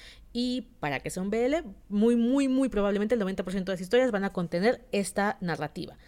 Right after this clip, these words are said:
Aderezada, sazonada, cambiada de tono, cambiada de locaciones. Y es aquí donde entramos al subgénero y la variedad. ¿Vale? Em, como este es el corazón del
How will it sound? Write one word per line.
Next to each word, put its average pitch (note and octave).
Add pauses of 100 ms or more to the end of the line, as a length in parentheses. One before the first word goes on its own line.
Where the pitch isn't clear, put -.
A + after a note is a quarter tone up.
(320)
Aderezada, G#3
sazonada, G#3
cambiada F#3
de F3+
tono, G#3
cambiada F3
de G3+
locaciones. - (320)
Y G#3+
es A3
aquí A#3
donde A#3+
entramos G#3+
al A#3
subgénero B3
y F#3
la D3+
variedad. D3 (800)
¿Vale? F3 (460)
Em, G3 (280)
como A#3+
este F#4+
es G4
el F4
corazón A3
del A3